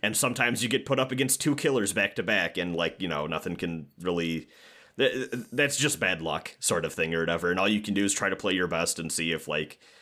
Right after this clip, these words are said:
you can overcome the odds or whatever. But, uh,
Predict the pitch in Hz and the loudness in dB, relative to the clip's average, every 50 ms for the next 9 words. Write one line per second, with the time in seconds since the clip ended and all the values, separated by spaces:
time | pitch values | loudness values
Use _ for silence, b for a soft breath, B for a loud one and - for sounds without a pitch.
0 | B B - 92 92 - 92 85 82 80 76 82 - - 85 80 76 73 71 69 | B B -4 -4 -2 -2 0 0 0 0 0 -2 -2 -2 -4 -4 -2 -2 0 0
1 | 71 73 73 71 71 73 76 73 73 73 73 76 78 76 - 95 87 87 - - | 0 0 -2 -4 -4 -4 -2 -2 -2 -2 -2 -2 -4 -2 0 0 0 0 0 -2
2 | 87 87 85 85 85 85 82 | 0 0 2 2 2 0 0